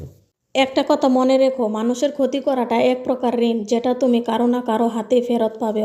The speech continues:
অবশ্যই। জীবনে দুটি জিনিস নষ্ট করতে নেই, একটি হলো হৃদয়, অন্যটি হলো সম্পর্ক। সম্পর্ক নষ্ট হলে মানুষ তিলে তিলে শেষ হয়ে যায়,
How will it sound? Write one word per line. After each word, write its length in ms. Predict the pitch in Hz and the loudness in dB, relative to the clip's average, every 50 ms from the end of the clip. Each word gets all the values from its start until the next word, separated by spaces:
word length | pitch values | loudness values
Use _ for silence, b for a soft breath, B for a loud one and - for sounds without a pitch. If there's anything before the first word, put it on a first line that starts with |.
| 214 | -2
অবশ্যই। 460 | 214 233 220 - - - - - 220 202 - - _ _ _ _ _ _ - | -2 -2 -4 -4 -4 -6 -6 -6 -8 -10 -12 -20 _ _ _ _ _ _ -8
জীবনে 440 | 233 220 269 277 254 277 277 277 277 | -4 2 2 4 6 6 4 4 2
দুটি 280 | 220 262 269 247 277 262 | 0 0 -2 0 0 0
জিনিস 280 | 233 277 277 277 269 - | 0 0 0 0 0 -2
নষ্ট 240 | 262 247 247 247 - 247 226 254 | -2 -4 -4 -4 -6 -6 -2 -4
করতে 220 | 233 233 - 240 233 | -4 -2 -2 -4 -2
নেই, 180 | 220 202 196 208 240 | -2 -2 -2 -2 -2
একটি 160 | 233 240 - 262 | -2 -2 0 2
হলো 140 | 254 247 240 247 | 4 4 4 4
হৃদয়, 360 | 240 247 254 233 254 254 254 247 | 2 0 0 0 2 2 2 0
অন্যটি 280 | 254 247 247 240 240 233 | 0 -2 -2 -4 -4 -4
হলো 220 | 226 226 220 226 220 - | -2 -2 -2 -2 -4 -4
সম্পর্ক। 340 | 233 220 220 214 220 214 - - - - - | -6 -6 -4 -4 -6 -6 -6 -8 -4 2 2
সম্পর্ক 360 | 247 254 262 277 269 262 - 254 247 247 | 4 4 4 2 2 2 2 2 2 2
নষ্ট 200 | 254 254 - - | 0 0 0 0
হলে 240 | 262 247 247 247 240 | 2 2 4 2 2
মানুষ 260 | 233 220 226 226 233 233 - | 2 0 -2 -2 -2 -4 -4
তিলে 220 | - 285 269 294 | -2 0 0 0
তিলে 220 | 285 294 277 269 262 269 254 | 0 0 0 -2 -2 0 0
শেষ 160 | 220 214 214 - | 0 0 0 0
হয়ে 180 | 240 214 208 208 208 | 0 0 0 0 -2
যায়, 160 | 208 202 | -6 -6